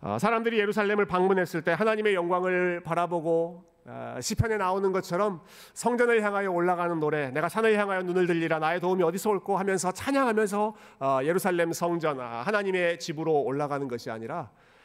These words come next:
어, 얼마나 어수선하고 얼마나, 아, 참 음란한 일들이 그 예루살렘 산, 예루살렘을 중심으로 벌어졌겠습니까?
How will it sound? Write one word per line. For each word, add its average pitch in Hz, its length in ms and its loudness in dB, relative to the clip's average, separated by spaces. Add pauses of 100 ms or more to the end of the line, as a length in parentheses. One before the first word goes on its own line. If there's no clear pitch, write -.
(200)
어, 131 120 -8
얼마나 226 840 0
어수선하고 156 540 -2
얼마나, 156 560 -2 (280)
아, 117 160 -8
참 147 260 -8
음란한 180 500 0
일들이 147 560 -6
그 143 240 -6
예루살렘 135 580 -4
산, 131 420 -6
예루살렘을 170 500 -4
중심으로 139 720 -6 (420)
벌어졌겠습니까? 117 960 -8